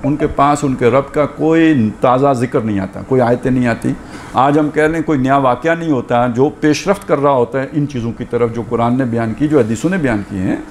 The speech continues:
कोई नई है, वो कोई नई development नहीं होती।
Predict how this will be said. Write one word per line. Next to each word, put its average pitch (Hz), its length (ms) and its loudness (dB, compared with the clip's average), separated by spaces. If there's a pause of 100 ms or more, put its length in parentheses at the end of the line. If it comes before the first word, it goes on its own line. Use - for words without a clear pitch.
(380)
कोई 208 160 6
नई 202 240 2
है, 208 640 2
वो 180 140 4
कोई 175 220 -2
नई 165 240 0
development 185 800 2
नहीं 160 140 2
होती। 131 420 -2